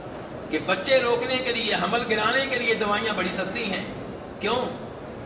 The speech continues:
کیوں فنڈ آتے ہیں باہر سے اس کام کے لیے؟ کیوں جی؟ اس کام کے لیے بڑا تعاون ملتا ہے ہمیں۔ دل کی بیماریوں کے لیے کیوں نہیں تعاون ملتا؟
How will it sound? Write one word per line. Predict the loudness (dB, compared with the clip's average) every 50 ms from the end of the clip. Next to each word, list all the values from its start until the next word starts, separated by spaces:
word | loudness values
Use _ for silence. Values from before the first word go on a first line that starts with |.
| -10 -10 -10 -10 -10 -10 -10 -10 -10 -10 -10 -10 -10 -10 -10 -10 -10 -12 -12 -12 -8 -4
کیوں | 0 2 2 6
فنڈ | 6 6 6 8 6
آتے | 6 6 4 2 0
ہیں | 0 0 2
باہر | 4 4 4 2 0
سے | -2 -4 -6 -6 -8 -10 -10 -10 -12 -10 -8 -6
اس | -6 -4 0
کام | 2 2 2 2 0
کے | -4
لیے؟ | -4 -2 -4
کیوں | -4 -4 -4 -4
جی؟ | -4 -4 -6 -8 -8 -10 -10 -10 -10 -10 -10 -10 -10 -10 -10 -10 -10 -10 -10 -10 -10 -10 -12 -12 -12 -10 -6 -2
اس | -2 -2 2
کام | 4 6 6 6 6 2
کے | -2 -2
لیے | -2 -2 -2
بڑا | 0 2 4 4 4
تعاون | 4 4 4 2 2 2 2
ملتا | 0 0 0 2 2 4
ہے | 4
ہمیں۔ | 4 2 -2 -6 -6 -8 -10 -10 -10 -10 -10 -10 -10 -10 -10 -10 -10 -10 -10 -10 -10 -10 -10 -10 -10 -10 -10 -10 -10 -10 -10 -10 -10 -12 -12 -12 -10 -4 0
دل | 2 2 2 2
کی | 0 -2 -2
بیماریوں | 0 2 4 6 6 6 6 4 2
کے | 2 0
لیے | 0 2
کیوں | 2 2 2
نہیں | 2 2 2
تعاون | 2 2 2 0 0
ملتا؟ | 0 -2 -2 0 -2 -2